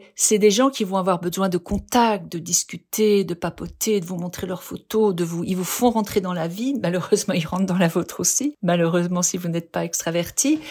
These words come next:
Et c'est des gens qui vont butiner, qui vont aller au contact parce que, comme des téléphones portables, ils se rechargent, les extravertis se rechargent dans le contact. Contact dans un magasin, parler un peu à tout le monde, regarder tout, rentrer, on est curieux, on voit une porte ouverte, on rentre dans une,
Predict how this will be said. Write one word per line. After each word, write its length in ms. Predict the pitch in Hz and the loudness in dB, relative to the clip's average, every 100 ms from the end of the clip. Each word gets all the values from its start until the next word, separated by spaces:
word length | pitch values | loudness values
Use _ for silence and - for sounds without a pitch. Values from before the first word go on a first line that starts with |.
| - - - | -16 -10 2
Et 100 | 190 | 4
c'est 180 | - | 4
des 120 | 208 208 | 0 0
gens 200 | 202 240 | 0 0
qui 160 | 214 | -2
vont 160 | 180 175 | -2 -2
butiner, 880 | 151 185 226 - 214 202 208 202 196 | 2 4 4 4 4 6 6 6 4
qui 160 | - | -2
vont 200 | 175 175 | -4 -2
aller 220 | 175 175 180 | 0 4 6
au 120 | 170 | 4
contact 560 | - 180 - 214 233 - | 2 -2 2 2 0 0
parce 160 | 185 | 0
que, 120 | - 180 165 - | 0 -4 -4 -4
comme 140 | - | -2
des 120 | 185 185 | 2 2
téléphones 420 | 190 185 190 180 | 2 -2 -2 -4
portables, 440 | 175 - 247 208 | -4 -4 -4 -2
ils 20 | |
se 160 | 180 - | 0 0
rechargent, 600 | 156 170 185 - 226 185 | 0 -2 0 0 0 -4
les 120 | 170 | -4
extravertis 840 | 170 - - 175 170 - - 247 254 _ - _ _ _ _ - | -6 -8 -6 -6 -6 -6 -2 -2 -4 _ -20 _ _ _ _ 0
se 160 | - | 0
rechargent 680 | 175 - 202 202 - 214 202 | 0 2 4 4 2 0 -2
dans 100 | 190 | -4
le 80 | 180 | -4
contact. 640 | - 180 - 160 170 - - - _ | -6 -8 -4 -4 -4 -16 -20 -20 _
Contact 460 | - 180 175 185 180 | -2 0 2 2 2
dans 180 | 170 175 | 0 0
un 60 | |
magasin, 720 | 175 185 190 196 180 180 175 175 | 0 0 0 0 0 -2 -6 -6
parler 280 | 165 165 170 | -6 -4 -4
un 80 | 165 | -6
peu 160 | - | -6
à 40 | 170 | -8
tout 200 | - 233 | -4 -2
le 80 | |
monde, 340 | 220 196 185 180 | 0 0 0 -2
regarder 640 | 165 165 185 180 214 208 | -2 0 -2 0 -2 -4
tout, 300 | - 196 190 | -6 -4 -2
rentrer, 600 | 180 170 170 - - 180 185 | -2 -4 -6 -8 -4 -2 -2
on 80 | |
est 100 | 156 | -2
curieux, 500 | 147 - 196 185 175 | -4 -2 -2 -2 -4
on 80 | 170 | -6
voit 140 | 160 156 | -6 -8
une 100 | 151 | -6
porte 320 | 160 160 - | -8 -10 -10
ouverte, 460 | 220 190 165 165 | -2 0 0 -2
on 140 | 170 160 | -6 -4
rentre 200 | 165 165 | -4 -4
dans 140 | 156 | -4
une, 200 | 156 156 | -4 -6